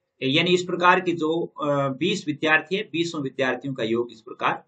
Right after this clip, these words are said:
हो जाता है पचास नंबर की। ये बीस नंबर का तो आपके प्रयोगशाला कार्य है, पन्द्रह नंबर का अभिलेख और मौखिक है,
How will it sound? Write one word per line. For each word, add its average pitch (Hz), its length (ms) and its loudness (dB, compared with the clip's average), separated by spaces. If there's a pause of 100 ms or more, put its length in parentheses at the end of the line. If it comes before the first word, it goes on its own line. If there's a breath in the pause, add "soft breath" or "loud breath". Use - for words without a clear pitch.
हो 104 80 -4
जाता 113 260 -2
है 135 220 -10
पचास 135 440 -2
नंबर 107 240 -10
की। - 220 -10
ये 143 160 -6 (420)
बीस 196 280 2
नंबर 196 240 2
का 196 140 4
तो 196 120 2
आपके 180 340 2
प्रयोगशाला 170 560 2
कार्य 151 360 4
है, 170 240 -6 (440)
पन्द्रह 185 280 2
नंबर 175 240 -2
का 165 80 2
अभिलेख 160 440 2
और 160 120 4
मौखिक 156 400 -2
है, 175 300 -8